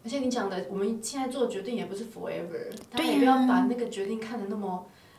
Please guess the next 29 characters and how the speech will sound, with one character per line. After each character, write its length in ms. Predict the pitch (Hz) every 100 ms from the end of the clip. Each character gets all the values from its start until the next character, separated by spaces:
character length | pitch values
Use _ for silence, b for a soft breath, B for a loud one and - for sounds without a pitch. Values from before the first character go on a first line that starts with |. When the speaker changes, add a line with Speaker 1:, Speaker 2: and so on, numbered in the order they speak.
| B B
Speaker 1:
那 100 | 240
么 80 | 233
Speaker 2:
就 60 |
是 100 | 202 226
你 120 | 240
现 120 | 330
在 60 | 330
都 80 |
过， 160 | 320 294
我 100 | 233
常 140 | 247
常 100 | 302
就 80 | 311
说 120 | 302 311
，“你 80 |
现 140 | 220 311
在 40 |
都 100 | 311
过 100 | 294
不 80 | 254
去 200 | 240 294
了， 40 | 247
你 80 |
想 160 | 240 233
那 60 | 247
么 80 |
多 180 | 233 247
干 160 | 254 277
嘛？” 560 | 226 - 87 139 190